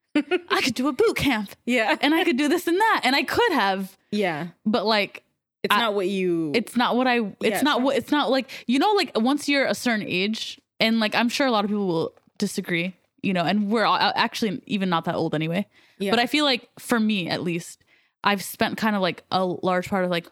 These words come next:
Speaker 2: my adult life preparing for, like, a certain sector
Speaker 1: Mm-hmm.
Speaker 2: of, like, a career path.
Speaker 1: Yeah.
Speaker 2: So doing anything else, like, just jumping to tech would be so chaotic.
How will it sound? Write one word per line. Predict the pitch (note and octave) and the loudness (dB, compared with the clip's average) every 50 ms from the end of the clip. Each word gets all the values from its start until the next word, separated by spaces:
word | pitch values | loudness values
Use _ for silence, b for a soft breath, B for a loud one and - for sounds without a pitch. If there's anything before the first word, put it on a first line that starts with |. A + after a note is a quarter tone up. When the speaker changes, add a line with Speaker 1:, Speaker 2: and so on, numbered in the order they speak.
| _ - G3+ | _ -14 -8
Speaker 2:
my | F#3+ F#3+ F#3 F3 | -4 -2 -2 0
adult | - F3+ E3+ F3+ D#3+ - | -2 0 -2 -2 -2 -2
life | D#3+ E3 E3+ E3+ - - - _ _ - | -2 -4 -4 -4 -8 -12 -20 _ _ -6
preparing | - - - F3+ G3 F3+ F3 E3+ E3 | -4 -4 -2 -2 -2 0 0 -2 -4
for, | - - - E3+ - | -6 -6 -6 -4 -4
like, | D#3+ - - - - - _ _ _ _ _ _ _ _ _ _ _ _ _ | -4 -6 -8 -10 -14 -20 _ _ _ _ _ _ _ _ _ _ _ _ _
a | G#3+ G#3 | -2 -2
certain | - - - A#3 - - F#3 F#3 | -2 -2 -4 -2 -2 -2 -4 -4
sector | - - - - G#3 F3+ - - - - C4 C#4+ D4+ C#4+ - _ | -6 -8 -4 -2 -2 -2 -2 -2 -2 0 0 2 0 -2 -4 _
Speaker 1:
Mm-hmm. | G#3 G#3+ G#3 G3+ G3 G3+ - - | -4 -2 -2 -2 -4 -4 -2 -2
Speaker 2:
of, | B3 B3 A#3 | -2 -2 0
like, | B3+ C4 C4 - | 0 0 0 0
a | A#3 - | -2 -2
career | - C4 C4 C4+ C#4 | -2 0 0 0 0
path. | - C#4 C#4+ D4 D4+ D4 - _ - | 0 0 0 0 0 -4 -10 _ -10
Speaker 1:
Yeah. | F3+ F3 E3+ D#3+ D#3 E3+ E3+ - _ | -8 -6 -6 -6 -6 -10 -12 -18 _
Speaker 2:
So | _ - - B3 A#3+ | _ -4 -2 -2 0
doing | F#3 A3 A#3+ B3 A3+ - | 0 0 0 0 0 0
anything | A3+ A#3+ A3+ - A#3+ A3 | 0 0 0 0 0 0
else, | G3+ G3 G3+ - | 0 0 0 -2
like, | G#3+ F3 | -4 -2
just | - A3 G3+ F#3 F3+ | -2 -2 -2 -2 -2
jumping | F3 F#3+ F3+ F3+ G#3 G#3 G#3 F#3+ | -2 -2 0 0 0 -2 -2 -2
to | - F#3+ | -4 -6
tech | - - F3+ F3 - - - - _ _ _ _ _ _ _ | -4 -4 -4 -6 -6 -10 -18 -20 _ _ _ _ _ _ _
would | - F#3 - | -8 -4 -2
be | G#3 G3+ | -2 -2
so | F3+ - - - - - - G#3 G3 G3+ | -2 -4 -8 -12 -12 -4 -2 0 0 0
chaotic. | - - - G3+ F3+ D#3+ D#3+ D#3+ D3 F2 - - - - | -2 -4 -4 -2 -2 -2 -2 -2 -4 -8 -10 -12 -18 -20